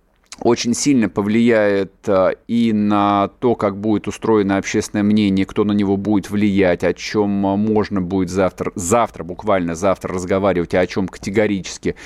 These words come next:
разговаривать будет нельзя, либо опасно. И люди взрослые, люди серьёзные уже об этом, а, вслух говорят. А, значит, речь идёт, а,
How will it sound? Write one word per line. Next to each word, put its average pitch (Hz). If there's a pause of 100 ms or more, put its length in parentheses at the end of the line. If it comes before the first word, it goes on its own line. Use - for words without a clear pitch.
(140)
разговаривать 92
будет 92
нельзя, 92
либо 98
опасно. 85 (560)
И 117
люди 117
взрослые, 113
люди 104
серьёзные 98
уже 98
об 90
этом, 90
а, 85
вслух 101
говорят. 85 (720)
А, 95 (240)
значит, 123
речь 143
идёт, 127 (120)
а, 110